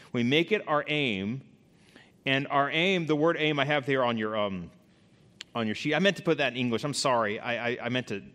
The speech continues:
tra-, transliterate that. But it's, it's the word phileo plus the word, um, timao. I think that's what it is, right? I, I wrote on top of it, so I can't really see. Yeah, timao,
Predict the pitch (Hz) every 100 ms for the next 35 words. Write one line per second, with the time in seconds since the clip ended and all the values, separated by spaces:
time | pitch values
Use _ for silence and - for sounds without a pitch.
0 | - - 123 - 113 - 127 104 117 117
1 | 104 113 95 - - - - 135 135 135
2 | - - 147 - - 160 156 151 - 135
3 | 127 147 165 185 214 - - - _ _
4 | _ _ _ - - _ _ - - -
5 | - 165 160 - 165 135 143 139 127 -
6 | 127 117 113 104 98 - - _ _ _
7 | _ _ _ _ _ - - _ - 123
8 | 123 123 107 110 113 117 - 123 107 -
9 | 104 98 101 113 113 - - - 113 107
10 | 95 95 90 110 90 90 90 - 104 -
11 | 104 98 - 117 95 90 135 113 120 117
12 | 110